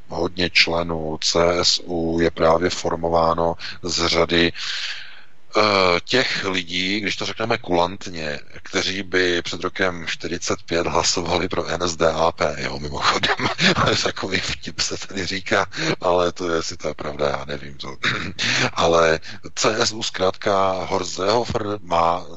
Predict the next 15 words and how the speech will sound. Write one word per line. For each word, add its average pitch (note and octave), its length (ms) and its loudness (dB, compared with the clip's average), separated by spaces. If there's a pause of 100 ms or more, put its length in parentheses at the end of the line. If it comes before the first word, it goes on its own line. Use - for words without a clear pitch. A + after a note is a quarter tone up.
(120)
tady F2+ 200 0
to F2+ 100 -2
postavení G2 720 -2
a E2+ 60 -4
oni F#2+ 260 -4
mají F#2 300 -2
své F#2 220 -4
voliče F2 420 -4
a - 200 -4
oni F2 200 -2
hlavně E2+ 340 0
podporují F2+ 500 0
teda F2 220 4
sudetoněmecký E2+ 720 -2
Landsmannschaft. - 760 -4